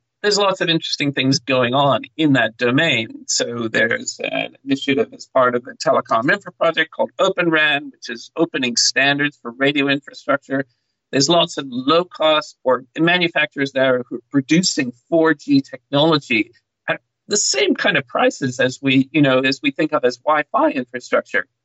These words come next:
But now the challenge is, how do we open up that ecosystem, give access to spectrum, uh, so that, you know, the, those technologies and those more kind of federated,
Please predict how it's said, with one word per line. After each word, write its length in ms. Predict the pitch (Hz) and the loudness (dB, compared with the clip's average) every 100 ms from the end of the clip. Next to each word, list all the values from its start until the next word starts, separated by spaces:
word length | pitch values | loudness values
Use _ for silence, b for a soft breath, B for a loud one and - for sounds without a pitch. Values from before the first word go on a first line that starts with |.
| _ _ _ _ _ | _ _ _ _ _
But 160 | 139 139 | 0 2
now 340 | 165 226 247 | 4 4 2
the 100 | 165 | 0
challenge 460 | - 135 120 110 - | -2 -2 -2 -6 -10
is, 400 | 98 92 - - _ _ _ _ _ | -12 -10 -10 -10 _ _ _ _ _
how 160 | - 226 | -2 0
do 80 | |
we 160 | 233 208 - | 0 -2 0
open 280 | 180 185 165 | 0 2 0
up 120 | - | -2
that 140 | 120 - - | -8 -6 0
ecosystem, 840 | 277 - 127 - 110 - 110 117 123 _ _ | 0 2 -2 -2 -6 0 0 -2 -8 _ _
give 160 | - 160 - | -2 -2 0
access 460 | 156 180 - 147 | -2 -2 -4 -6
to 100 | - | -6
spectrum, 680 | 131 143 131 - 127 127 120 _ - | -2 -2 -2 -2 -2 -2 -8 _ 0
uh, 380 | 131 117 117 - - | 2 2 0 -2 -4
so 400 | - - 165 156 | -4 0 0 2
that, 220 | 143 117 _ | 0 -2 _
you 100 | 151 | -2
know, 140 | 139 120 | -2 -2
the, 220 | 143 151 - | -2 -4 -2
those 260 | 151 190 - | 2 2 0
technologies 760 | - - 139 135 135 127 131 - | -6 -2 0 0 2 0 -2 -2
and 200 | 139 139 | 0 2
those 280 | 139 139 135 | 4 2 0
more 500 | 156 175 185 196 190 | 0 4 4 4 0
kind 340 | - 147 139 | 0 0 2
of 180 | 131 117 _ _ _ _ _ | 2 -2 _ _ _ _ _
federated, 640 | 170 165 165 156 151 151 | -2 2 2 2 0 -4